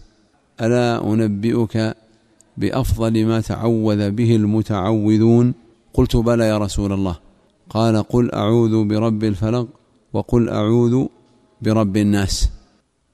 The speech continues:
وفي سنن أبي داود وغيرها أن النبي صلى الله عليه وسلم أمر ابن عباس أن يقرأ بالمعوذات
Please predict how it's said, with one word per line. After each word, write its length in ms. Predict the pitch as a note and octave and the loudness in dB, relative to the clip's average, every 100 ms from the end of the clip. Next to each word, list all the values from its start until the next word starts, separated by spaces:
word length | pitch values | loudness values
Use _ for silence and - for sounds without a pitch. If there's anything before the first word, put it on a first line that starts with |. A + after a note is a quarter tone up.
| _ A2+ | _ -8
وفي 400 | G2+ A#2 G#2+ A2 | -2 0 0 -2
سنن 560 | - A#2+ A2+ A2 G#2+ - _ _ - | -2 0 2 0 -2 -8 _ _ -8
أبي 280 | G#2 G#2+ G#2 | -2 2 2
داود 400 | G#2 G#2 A2 G2+ - _ _ - | 2 2 2 0 -6 _ _ -6
وغيرها 600 | G#2+ A#2 A2 G2+ G2 F#2+ - _ _ _ _ _ - | -2 0 0 0 -4 -8 -14 _ _ _ _ _ -2
أن 400 | A2+ A2 G#2+ A2 - _ _ _ _ _ G#2+ | 2 4 2 0 -8 _ _ _ _ _ 0
النبي 400 | G#2+ G#2+ A#2 G#2+ | 2 2 2 2
صلى 260 | A2+ G#2 | 0 -2
الله 340 | G#2+ A2 G#2+ F2 | 0 2 2 2
عليه 320 | G#2 G#2+ G#2+ | 0 2 2
وسلم 500 | G#2 - A#2+ A#2 A2 | 0 0 0 2 0
أمر 420 | G#2+ B2 A#2+ A2+ | 0 0 0 0
ابن 140 | G#2+ | -2
عباس 580 | G2 G#2+ G#2 G2+ - - _ _ _ _ _ _ _ _ _ _ - | -2 -2 -2 -4 -6 -16 _ _ _ _ _ _ _ _ _ _ -4
أن 120 | A2 | 2
يقرأ 500 | A2+ A#2+ A#2 A2+ A2 | 2 2 -2 -2 -2
بالمعوذات 1000 | A2 A2+ A2 G#2+ F2+ G#2 G#2 G#2+ A2+ G2+ | 0 2 2 2 0 0 0 2 0 0